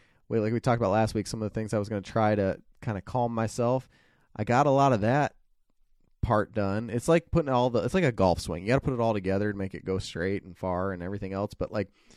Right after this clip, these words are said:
so I had that where I was situated. Okay, she wasn't watching me. I got all set.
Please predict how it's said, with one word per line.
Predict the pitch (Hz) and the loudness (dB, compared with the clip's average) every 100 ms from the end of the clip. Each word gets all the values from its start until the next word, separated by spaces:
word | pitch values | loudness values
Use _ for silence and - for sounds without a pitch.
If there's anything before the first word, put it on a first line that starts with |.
| - _ _ | -20 _ _
so | - 120 | -4 0
I | |
had | 123 156 135 | 0 0 2
that | 170 160 - _ _ _ - | 4 2 -2 _ _ _ -12
where | 117 | -6
I | 120 | -4
was | 113 | -4
situated. | - 151 147 151 160 151 | -6 -4 0 0 0 -2
Okay, | 123 143 | -2 -2
she | 139 107 | -2 0
wasn't | 110 143 | 0 -2
watching | 123 135 143 147 | -2 -2 -2 -4
me. | 147 | -4
I | 120 | 0
got | 127 | 2
all | 131 | 2
set. | 127 143 147 | 0 0 0